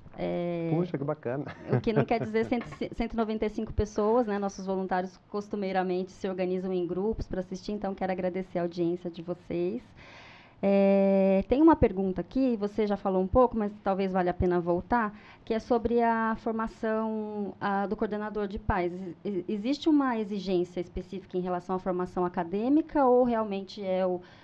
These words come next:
Speaker 1: é mais o perfil, isso que você já comentou um pouco?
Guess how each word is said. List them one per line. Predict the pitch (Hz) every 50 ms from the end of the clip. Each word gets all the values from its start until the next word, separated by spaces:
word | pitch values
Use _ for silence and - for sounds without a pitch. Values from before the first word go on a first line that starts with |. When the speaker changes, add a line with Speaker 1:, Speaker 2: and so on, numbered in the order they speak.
| - -
Speaker 1:
é | -
mais | - 175 175 180
o | 170
perfil, | - 190 185 180 185 - - 175 185 185 190 175
isso | 170 165 170
que | -
você | 170 170 165 165 - 170
já | 165 170 170
comentou | 165 - 175 175 170 170 - 175 165
um | 165
pouco? | 165 - - - -